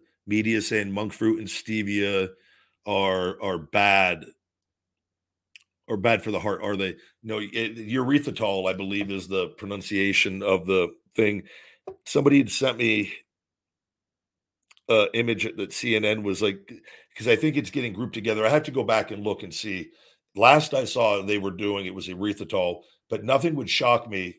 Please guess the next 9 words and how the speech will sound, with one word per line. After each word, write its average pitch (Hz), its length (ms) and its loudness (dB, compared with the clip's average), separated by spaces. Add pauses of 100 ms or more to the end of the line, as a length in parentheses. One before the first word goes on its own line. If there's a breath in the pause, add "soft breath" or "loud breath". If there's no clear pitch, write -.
(120)
that, 98 300 -4
so 110 220 -8 (100)
stevia 127 380 -4
and 107 100 -4
monk 101 200 -6
fruit, 85 220 -8 (220)
natural 104 380 2
sweeteners, 87 680 -10
it's, - 280 -6